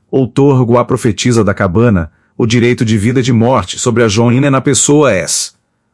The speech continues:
Ob todos os meus descendentes até à quinta geração." A velha deixou caber a sua, e o gelada na da moça e prosseguis-lhe: "Agora podeis tranquilizar, V C S.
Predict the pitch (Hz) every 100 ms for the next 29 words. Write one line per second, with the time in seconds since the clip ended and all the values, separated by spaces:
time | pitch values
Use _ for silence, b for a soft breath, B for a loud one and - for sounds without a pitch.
0 | _ _ - 95 90 147 135 120 117 107
1 | 120 123 120 98 101 117 - 127 117 135
2 | 131 170 - 117 151 147 151 131 120 110
3 | 104 165 160 - 104 80 - _ _ _
4 | _ _ - 123 165 165 147 117 143 131
5 | 107 120 110 - 117 107 73 - _ _
6 | _ - 170 147 131 113 127 127 120 113
7 | 107 113 110 - 82 82 101 113 101 113
8 | 87 76 - _ _ _ - - 139 -
9 | 135 117 120 110 120 117 90 87 82 76
10 | 78 95 - 80 73 - -